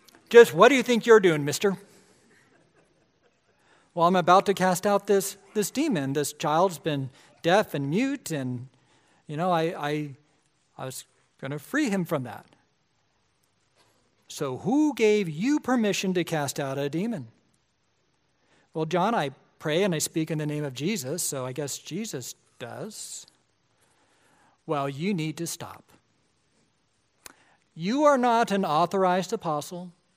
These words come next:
And if you don't stop, I'm gonna talk to the big man himself, and <laughs> he's gonna stop you. Well, I'll take my chances. And then you have the dialogue. "Jesus, <laughs> there's this guy trying to cast out demons,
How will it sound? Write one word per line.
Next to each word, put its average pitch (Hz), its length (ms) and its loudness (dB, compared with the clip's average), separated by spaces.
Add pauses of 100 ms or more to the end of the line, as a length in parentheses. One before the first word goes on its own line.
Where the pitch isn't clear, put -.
(760)
And 170 220 0
if 156 180 -2
you 285 280 6
don't 254 340 4
stop, 160 520 0
I'm 151 140 -2
gonna 147 200 -4
talk 147 280 -2
to 160 80 -8
the 131 120 -10
big 143 280 -8
man 143 240 -4
himself, 143 600 -4
and 143 160 -12
<laughs> - 0 -
he's 285 240 4
gonna 165 240 2
stop 156 380 -2
you. 110 140 -14 (1120)
Well, 135 140 -8
I'll 135 120 -4
take 143 180 -6
my 143 100 -4
chances. - 580 -12 (760)
And 165 100 -6
then 156 120 -2
you 151 80 -2
have 147 100 -2
the 147 80 -2
dialogue. 156 540 -2 (400)
"Jesus, 233 840 6 (480)
<laughs> - 440 -20
there's 240 420 6
this 214 180 0
guy 220 640 2 (380)
trying 196 200 4
to 185 120 -2
cast 202 280 2
out 175 240 4
demons, 220 580 -2